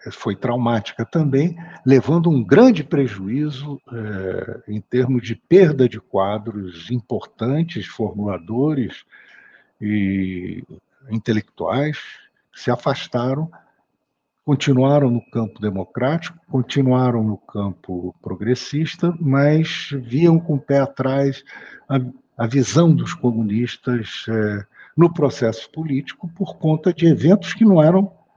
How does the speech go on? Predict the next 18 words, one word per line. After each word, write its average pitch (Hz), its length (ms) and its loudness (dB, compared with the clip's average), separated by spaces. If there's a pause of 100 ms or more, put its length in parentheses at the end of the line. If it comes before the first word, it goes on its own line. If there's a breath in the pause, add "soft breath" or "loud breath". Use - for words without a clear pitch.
(180)
nem, 175 560 4
eh, 120 520 -10
daqui, 160 360 2
da 104 180 2
nossa 135 320 0
realidade, 110 540 -2
mas 147 280 2
influenciavam, 135 1000 0 (600 loud breath)
eh, 113 240 0
o 101 160 -4
pensamento 110 640 -4
político 95 580 -8
local. - 540 -8 (1000 soft breath)
Eh, 139 480 4
esse 226 400 4
processo - 1040 -2
de 120 100 -14
participação 139 1300 -4